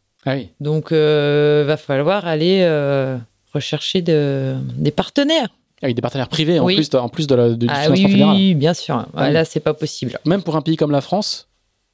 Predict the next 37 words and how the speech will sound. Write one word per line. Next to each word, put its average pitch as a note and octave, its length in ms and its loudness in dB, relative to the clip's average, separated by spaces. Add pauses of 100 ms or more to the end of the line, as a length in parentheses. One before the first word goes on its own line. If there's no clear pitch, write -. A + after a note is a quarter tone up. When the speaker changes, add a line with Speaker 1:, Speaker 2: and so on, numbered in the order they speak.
(340)
Speaker 1:
qui B2+ 260 0
est, A2+ 160 -4
ah, A2+ 140 -6
le, G#2+ 240 -2
le G2+ 200 -2
pays, A2+ 400 0
euh, F#2 80 -6 (280)
numéro B2+ 280 4
un B2+ 60 2
mondial B2+ 280 2
pour A#2+ 80 -4
la G#2 80 0
course - 180 -6
au C3 60 2
large, F3 180 0
Speaker 2:
Mm. G3+ 140 0 (380)
Speaker 1:
il - 20 -2
n'y A#2+ 60 0
a A2+ 40 0
pas D#3+ 160 -2
de C#3 80 -10
financement, C3+ 560 0
euh, A2 320 4
équipe C3 240 -2
de B2 80 4
France C3+ 220 -4
suffisant D3+ 520 0
pour D#3+ 440 -2
faire - 180 -4
des A#2+ 120 -2
campagnes C3+ 340 0
olympiques B2+ 260 0
complètes C3+ 300 -2
de A#2+ 60 -2
course - 240 -4
au C#3+ 40 -2
large. A2+ 180 -2